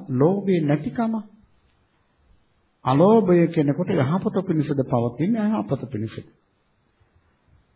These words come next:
එතකොට මේ කාලාමරු කියනවා ඉතින් ලෝභය නැත්තම් එතන යහපත පිණිස තමයි පවතින්නේ.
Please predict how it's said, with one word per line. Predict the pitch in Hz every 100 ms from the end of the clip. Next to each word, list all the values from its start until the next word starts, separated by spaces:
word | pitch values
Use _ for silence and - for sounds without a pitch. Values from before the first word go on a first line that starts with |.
| _ -
එතකොට | 120 127 127
මේ | 117 113
කාලාමරු | 117 113 117 113 113 113 110
කියනවා | - 110 120
ඉතින් | 120 131
ලෝභය | 110 110 113 113
නැත්තම් | 107 104 - 127
එතන | 120 127 123
යහපත | 107 127 131 139
පිණිස | 135 139 131
තමයි | 139 127 156
පවතින්නේ. | 156 131 135 143 131 127